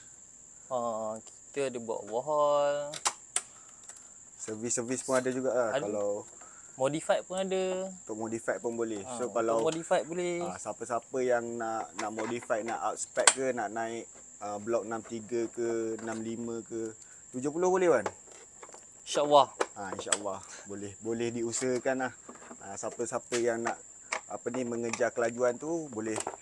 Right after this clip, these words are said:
Speaker 2: hantar dekat, uh, Wan lah. So, hari ni kita hantar dekat Wan untuk, apa ni, tukar ni lah. Clutch ni, kita buang, uh, masukkan auto clutch. So, lepas ni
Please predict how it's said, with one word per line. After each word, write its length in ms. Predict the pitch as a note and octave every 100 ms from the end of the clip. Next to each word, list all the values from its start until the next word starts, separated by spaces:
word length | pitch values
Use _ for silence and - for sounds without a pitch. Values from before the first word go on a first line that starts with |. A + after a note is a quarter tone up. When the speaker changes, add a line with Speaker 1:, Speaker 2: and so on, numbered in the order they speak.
| - G#2+
Speaker 2:
hantar 320 | G2+ - G2+
dekat, 480 | G2 - G2+ G2 G2 -
uh, 160 | F#2+ F#2+
Wan 240 | G2+ G2+
lah. 80 | F#2+ - - - - - - -
So, 320 | C3 B2+ A#2
hari 240 | A#2 A#2+ A#2+
ni 240 | C#3+ D#3+ D#3
kita 240 | - - A#2+
hantar 240 | - B2
dekat 240 | A#2+ -
Wan 240 | A#2+ C#3+ F#3+ F#3+ -
untuk, 640 | A#2 B2 A#2 A#2 A#2 A2+ - - - - - - - -
apa 220 | G2+ -
ni, 240 | A2+ A2+ G#2+
tukar 480 | A#2+ - B2+ B2
ni 80 | C3
lah. 120 | C3+ - - - - - -
Clutch 320 | C3+ B2+ B2 D3+
ni, 80 | A3 - - -
kita 160 | - B2
buang, 240 | B2 F3 A3+ - - - - -
uh, 180 | G2+ G#2
masukkan 540 | G#2 G2+ F#2+ A2+ A2 G#2
auto 320 | G#2+ - A2
clutch. 260 | G#2 F#2+ - - - - -
So, 160 | - A#2
lepas 320 | - A2+ A#2+
ni 480 | A#2+ A#2 A#2 A2+